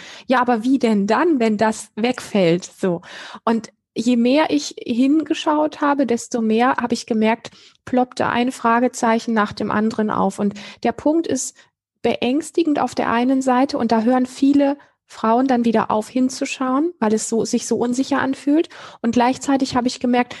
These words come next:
wenn ich da nicht komplett reingehe und da nicht genau hingucke, dann komme ich nicht zu dem, wonach ich mich eigentlich tief in mir drin sehne.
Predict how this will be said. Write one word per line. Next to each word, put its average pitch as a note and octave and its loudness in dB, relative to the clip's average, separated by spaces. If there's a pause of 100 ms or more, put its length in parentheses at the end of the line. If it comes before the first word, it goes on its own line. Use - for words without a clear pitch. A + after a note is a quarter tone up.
(140)
wenn A#3+ 2
ich A#3+ 0
da A#3 2
nicht B3+ -2
komplett - -4
reingehe A#3 2
und G3+ 0
da A3 2
nicht A#3 -4
genau G#3+ -2
hingucke, B3 -2 (380)
dann A#3+ 0
komme C#4 0
ich F4 -2
nicht B3+ -2
zu A#3 0
dem, A3 2
wonach G#3 0
ich - -14
mich A3 -4
eigentlich A#3 0
tief A3+ -2
in A3 -2
mir G#3+ -2
drin G#3 -2
sehne. G#3 0